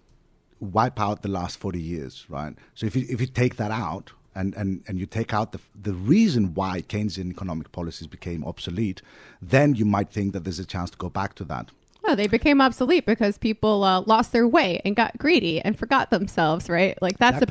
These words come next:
Speaker 2: prevailing narrative among liberals and social democrats.
Speaker 1: Yeah, yeah. Somehow something happened in the mid-seventies that nobody can explain,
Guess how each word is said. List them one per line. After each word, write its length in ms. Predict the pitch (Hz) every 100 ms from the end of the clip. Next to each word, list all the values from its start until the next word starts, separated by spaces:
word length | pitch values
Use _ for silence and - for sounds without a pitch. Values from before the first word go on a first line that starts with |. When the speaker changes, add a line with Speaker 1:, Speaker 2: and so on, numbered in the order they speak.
| 254
Speaker 2:
prevailing 300 | 233 226 208
narrative 400 | 220 196 170 175
among 300 | 190 180 180
liberals 360 | 196 185 170
and 160 | 170 170
social 260 | - - 175
democrats. 580 | 185 156 113 73 - - _ _ _ _
Speaker 1:
Yeah, 100 | 139
yeah. 120 | 151
Somehow 420 | 135 143 143 131 139
something 300 | 147 143 117
happened 340 | 123 131 120
in 40 |
the 60 | 95
mid-seventies 800 | 101 95 - 120 123 - 92 95
that 80 | 87
nobody 340 | 95 101 85
can 160 | - 85
explain, 560 | - - 123 98 95